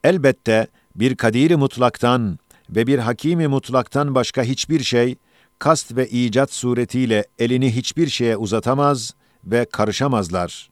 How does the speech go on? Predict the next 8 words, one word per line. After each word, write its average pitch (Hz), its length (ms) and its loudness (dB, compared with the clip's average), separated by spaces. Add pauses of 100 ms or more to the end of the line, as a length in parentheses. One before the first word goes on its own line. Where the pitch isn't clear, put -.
(460)
Belki 127 280 -2
yalnız 151 400 2
kabul 127 320 0
ederler, 117 540 4 (340)
mazhar 110 480 0
ve 117 100 4
münfail 110 520 0
olurlar. 90 560 -2